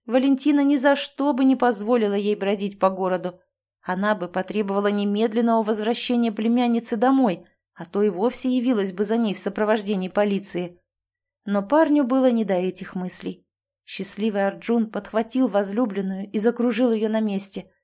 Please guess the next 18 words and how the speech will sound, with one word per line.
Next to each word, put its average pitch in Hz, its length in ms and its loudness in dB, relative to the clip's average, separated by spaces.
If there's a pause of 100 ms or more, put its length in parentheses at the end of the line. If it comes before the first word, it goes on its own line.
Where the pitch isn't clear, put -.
(380)
А 220 120 -4
когда 247 320 2
отпустил, 262 640 -2 (180)
целомудренно 269 800 2
поцеловал 233 640 0
в 185 80 -6
лобик, 190 440 -4 (420)
дабы 262 380 6
она 254 180 6
не 247 140 4
возмущалась, 214 720 2
что - 220 -4
тут 208 200 -4
люди 208 380 2
и 185 200 -2
что 208 200 -2
все 208 240 0
видят. 180 420 -8